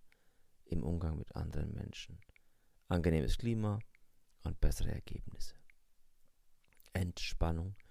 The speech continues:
ist für unser Leben wichtig. Entspannung ermöglicht, neu in Ruhe zu dir zu kommen. Aus unserer Mitte heraus leben, in Balance sein.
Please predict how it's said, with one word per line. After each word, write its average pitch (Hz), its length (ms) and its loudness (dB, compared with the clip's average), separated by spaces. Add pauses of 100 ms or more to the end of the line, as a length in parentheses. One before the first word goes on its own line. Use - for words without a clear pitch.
(460)
ist - 140 6
für 90 60 12
unser 87 160 4
Leben 82 280 2
wichtig. - 440 0 (920)
Entspannung 85 460 2
ermöglicht, 82 760 0 (120)
neu 85 520 -6 (880)
in 80 180 -4
Ruhe 82 480 2 (420)
zu - 160 4
dir 85 200 0
zu - 180 -6
kommen. - 380 -2 (1700)
Aus 85 200 4
unserer 85 360 0
Mitte 85 260 0
heraus 78 440 0
leben, - 440 -4 (140)
in - 280 -8
Balance 82 500 -6
sein. - 180 -14